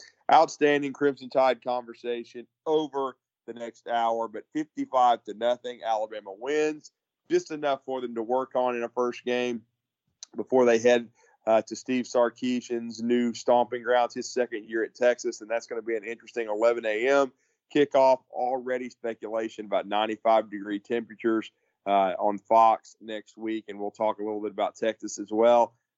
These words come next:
But we're gonna discuss first what we saw on Saturday. And I was in Bryant-Denny Stadium, and, um, I know Thomas and William were watching as well.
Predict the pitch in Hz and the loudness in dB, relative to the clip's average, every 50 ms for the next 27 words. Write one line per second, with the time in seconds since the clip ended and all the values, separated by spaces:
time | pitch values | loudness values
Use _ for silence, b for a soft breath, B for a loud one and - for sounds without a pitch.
0 | _ _ - 123 131 113 - - 120 127 127 123 120 120 117 - _ 135 131 127 | _ _ -2 -2 -2 -2 -6 -8 -6 -4 -4 -4 -4 -6 -8 -4 _ 0 0 0
1 | 120 - _ - 135 139 131 120 117 113 - - 113 113 98 - 120 117 104 - | -2 -6 _ 0 0 0 2 0 -4 -6 -8 -6 -6 -6 -6 -6 -10 -12 -6 0
2 | 123 117 113 113 113 101 92 98 101 95 - - - 135 143 143 131 120 113 107 | 2 4 4 4 4 2 0 -6 -10 -10 -12 -4 0 4 4 4 4 2 -2 -6
3 | 110 107 107 107 101 _ _ _ _ _ _ _ 95 98 101 98 98 101 110 117 | -6 -6 -6 -8 -12 _ _ _ _ _ _ _ -16 -14 -14 -8 -6 -2 -2 -2
4 | 117 117 - 120 120 120 117 107 117 117 117 113 101 92 113 117 117 117 113 - | -4 -4 -6 -8 -8 -8 -6 -2 -2 0 0 -2 -4 -4 -6 -6 -6 -6 -10 -6
5 | - 117 113 117 113 120 117 110 104 95 98 87 - 98 95 101 104 104 104 107 | -4 -2 -2 -2 -2 -4 -6 -6 -8 -12 -10 -10 -10 -8 -4 -4 -4 -4 -4 -6
6 | 104 95 95 _ 113 110 113 117 117 110 - 113 110 110 113 117 117 110 110 110 | -8 -8 -6 _ 0 2 2 2 0 -6 -12 -14 -4 -2 -2 0 -2 -2 -6 -6
7 | 101 104 104 110 113 - - 110 110 104 98 104 110 120 127 131 131 131 123 - | 0 2 2 2 2 0 -4 -16 -16 -16 -18 -6 -2 -2 0 2 2 0 -2 -4